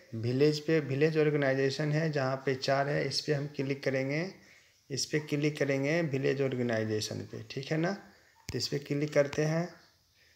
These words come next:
जैसे इस पे क्लिक करेंगे ना तो मेरे पहले से यहाँ पे दिया गया है चार वीओ है, जिसमें हम विलेज ऑर्गेनाइजेशन को मैप और अनमैप का कॉन्सेप्ट हम बताएंगे,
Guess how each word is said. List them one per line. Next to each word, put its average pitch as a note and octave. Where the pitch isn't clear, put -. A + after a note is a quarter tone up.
जैसे C3
इस D#3
पे E3
क्लिक D#3+
करेंगे D#3
ना D#3
तो C#3+
मेरे C#3
पहले D3
से D3+
यहाँ D3+
पे D3+
दिया D3
गया C#3+
है F#3
चार D3
वीओ C#3
है, A2
जिसमें D3
हम D3+
विलेज C#3+
ऑर्गेनाइजेशन D3+
को D#3+
मैप D3+
और D3
अनमैप D3
का C#3
कॉन्सेप्ट C3+
हम A#2+
बताएंगे, G#2+